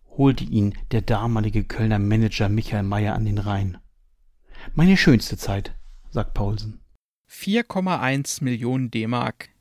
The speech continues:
Speaker 2: investiert der B V B in seinen neuen Stürmer. Vermutlich Rekordinvestition damals.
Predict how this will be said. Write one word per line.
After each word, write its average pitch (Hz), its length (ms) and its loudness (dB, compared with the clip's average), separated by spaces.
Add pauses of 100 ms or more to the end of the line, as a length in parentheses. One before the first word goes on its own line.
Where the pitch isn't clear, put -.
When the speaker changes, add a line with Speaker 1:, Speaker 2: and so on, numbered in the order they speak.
(220)
Speaker 2:
investiert - 800 -6
der 165 80 2
B 120 220 -6
V 127 160 -2
B 127 260 -4
in 135 160 -4
seinen 117 300 -4
neuen 131 240 0
Stürmer. 127 580 -2 (540)
Vermutlich 156 840 0
Rekordinvestition 120 1200 -6
damals. 110 600 -8